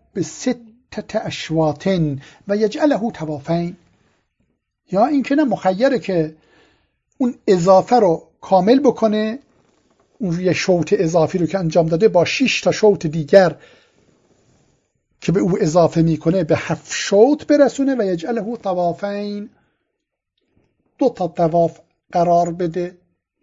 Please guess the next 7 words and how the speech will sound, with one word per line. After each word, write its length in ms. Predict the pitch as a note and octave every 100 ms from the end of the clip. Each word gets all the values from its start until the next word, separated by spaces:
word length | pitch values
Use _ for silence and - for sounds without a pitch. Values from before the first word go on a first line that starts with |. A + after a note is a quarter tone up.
| _ _ C#3+ C3+ _ _ _ _ _ _ _ _ _ _ _ _ _ _ _ _ -
یعنی 140 | F3
می‌تونه 380 | G3+ E3+ A3 A3+ _ _ _ _ _ _ _ _ _ _ _ _ _ _ _ _ _
به 120 | F3
روایات 1080 | D#3+ D#3+ F3 D#3+ E3+ E3+ E3 E3+ E3+ D#3 -
داله 640 | E3 D#3+ F3 E3 D#3+ D#3+ D#3+
بر 180 | D#3
صحت 720 | D3+ - D#3+ - - G3+ -